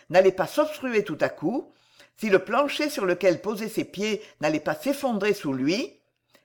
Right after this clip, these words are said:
si le plafond n'allait pas s'abattre et l'ensevelir sous ses décombres. Comment serait-il frappé ? Par où ? Par quel moyen ? Il ne savait rien, il éprouvait le vertige de l'inconnu. «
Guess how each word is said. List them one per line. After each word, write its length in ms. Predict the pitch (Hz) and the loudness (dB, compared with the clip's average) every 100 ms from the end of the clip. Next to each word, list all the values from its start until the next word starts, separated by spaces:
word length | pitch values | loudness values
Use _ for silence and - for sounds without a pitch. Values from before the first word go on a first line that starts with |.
| _ | _
si 100 | - | 0
le 100 | 175 | 2
plafond 440 | 165 196 - 190 294 | 2 0 2 2 4
n'allait 200 | 180 165 | 2 2
pas 160 | 160 | -2
s'abattre 680 | - 202 139 175 285 - 330 - - | 0 2 4 6 4 0 -14 -10 -2
et 80 | |
l'ensevelir 680 | 151 175 - 285 233 180 269 | 0 0 2 0 2 0 -2
sous 160 | - 220 | -4 -4
ses 140 | 170 | -2
décombres. 720 | 156 143 127 113 113 127 160 _ _ _ _ _ _ _ _ _ _ | -2 -2 -2 -2 -4 -8 -14 _ _ _ _ _ _ _ _ _ _
Comment 340 | 294 277 277 | 0 2 0
serait-il 440 | - 202 190 202 185 | 0 0 0 -2 -4
frappé ? 600 | - 156 - 123 - _ _ _ | -4 -4 -2 -2 -2 _ _ _
Par 200 | 247 175 285 | 0 0 0
où ? 240 | 294 - _ _ _ _ | -2 -6 _ _ _ _
Par 180 | 220 - | -4 2
quel 220 | - 302 | 8 8
moyen ? 480 | 269 185 139 127 135 - _ _ _ _ _ _ _ | 8 2 4 0 -2 -12 _ _ _ _ _ _ _
Il 140 | 147 165 | -4 -2
ne 80 | |
savait 300 | 160 233 180 | 0 -2 0
rien, 440 | 139 113 156 262 392 _ _ | -2 -2 0 0 -4 _ _
il 160 | - 165 | 2 4
éprouvait 400 | 196 202 165 226 | 4 2 2 4
le 80 | 254 | 4
vertige 560 | 180 - - 208 269 | 2 0 -2 -4 -2
de 160 | 220 165 | -2 0
l'inconnu. « 720 | 147 180 156 123 117 123 | 0 0 -2 -2 -4 -8